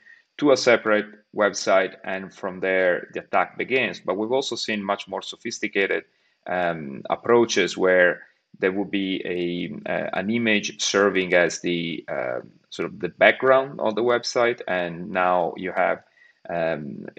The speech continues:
areas where you can, uh, w-, where you're requested to put in your password or your email address,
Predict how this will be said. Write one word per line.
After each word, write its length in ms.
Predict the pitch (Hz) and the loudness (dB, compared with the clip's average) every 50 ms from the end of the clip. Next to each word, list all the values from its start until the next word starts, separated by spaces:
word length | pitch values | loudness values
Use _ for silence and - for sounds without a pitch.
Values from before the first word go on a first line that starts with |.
| - _ - - | -20 _ -6 0
areas 560 | 104 104 110 113 110 104 101 98 92 - - | 4 4 6 8 8 8 6 4 2 -2 -8
where 180 | 92 92 87 | -4 -4 -2
you 120 | 87 87 85 | -2 -4 -4
can, 420 | - 90 90 90 87 85 78 71 - - | -4 -4 -6 -6 -6 -10 -16 -16 -14 -12
uh, 280 | 85 78 65 64 57 | -10 -8 -8 -8 -10
w-, 220 | 55 53 65 82 - | -12 -10 -8 -8 -4
where 380 | - 95 92 87 82 - - - | -2 0 2 2 2 0 -2 -6
you're 300 | - 92 87 87 90 90 | -8 -6 -4 -4 -2 -2
requested 500 | 85 85 - - 98 90 90 - 90 87 | -4 -4 0 2 2 2 2 0 -6 -10
to 60 | 87 | -10
put 220 | 80 - 95 80 87 | -8 -8 -6 -4 -4
in 120 | 92 95 | -4 -2
your 160 | 90 90 82 | -2 -2 -2
password 640 | 78 - - 98 92 - - - 98 90 87 87 82 85 | -2 2 4 4 4 4 2 0 0 2 2 0 -2 -4
or 240 | 82 78 78 78 | -2 -2 -2 -4
your 180 | 80 80 78 82 | -4 -6 -4 -4
email 240 | 101 101 101 98 92 | -4 -2 0 0 0
address, 500 | 92 87 92 92 92 92 87 - - | 0 2 4 4 6 6 4 2 -2